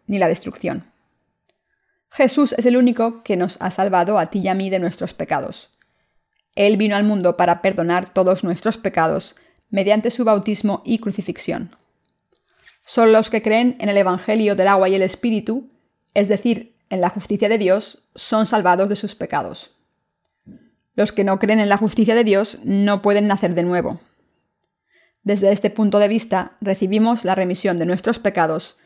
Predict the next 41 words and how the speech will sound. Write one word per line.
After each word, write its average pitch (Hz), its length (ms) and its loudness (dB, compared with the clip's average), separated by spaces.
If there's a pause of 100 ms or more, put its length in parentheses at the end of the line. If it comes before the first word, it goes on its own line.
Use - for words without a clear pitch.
(260)
al 190 160 0
creer 190 320 2
que 170 120 0
el 170 60 2
Señor 196 480 -4
es 202 140 -2
el 180 160 0
Rey 202 120 2
de 214 100 0
Reyes 180 560 -2 (360)
y 214 80 0
a 214 60 4
través 208 260 2
de 247 60 4
la 226 120 4
fe 202 220 -2
que 196 140 -4
cree 170 500 -4
que 175 160 2
Él 196 100 2
vino 214 220 2
a 208 80 2
este 208 180 -2
mundo, 196 500 -4 (280)
fue - 240 0
bautizado, 196 760 0
murió 208 280 0
en 214 60 2
la 214 120 2
cruz 254 380 -4 (180)
y 247 120 0
resucitó 214 500 2
de 196 80 2
entre 190 200 -2
los 196 180 0
muertos 202 540 -2 (380)
para 214 240 2
convertirse 240 640 0
en 208 100 -2
nuestro 196 300 -4
Salvador. 170 500 -6